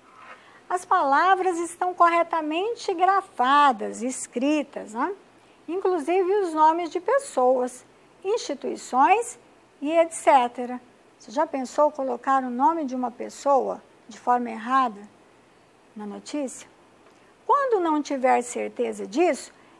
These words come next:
recorra a um dicionário. Muito importante, recorrer a,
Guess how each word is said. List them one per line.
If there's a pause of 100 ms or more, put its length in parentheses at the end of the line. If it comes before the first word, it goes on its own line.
recorra
a
um
dicionário. (440)
Muito
importante, (260)
recorrer
a,